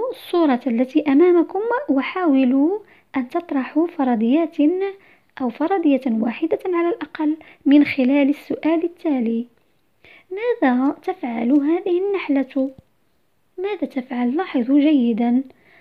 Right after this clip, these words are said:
آه، إذن ربما تتغذى. طبعا. كيف عرفنا ذلك؟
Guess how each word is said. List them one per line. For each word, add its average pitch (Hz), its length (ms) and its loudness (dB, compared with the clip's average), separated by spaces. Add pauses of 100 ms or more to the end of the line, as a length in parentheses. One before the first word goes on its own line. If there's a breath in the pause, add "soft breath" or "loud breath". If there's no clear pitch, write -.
(720 soft breath)
آه، 240 400 -4
إذن 269 340 2 (120)
ربما 330 600 2 (260)
تتغذى. 247 680 -4 (440)
طبعا. 240 340 -4 (840 loud breath)
كيف 466 240 4
عرفنا 262 760 2
ذلك؟ 226 560 0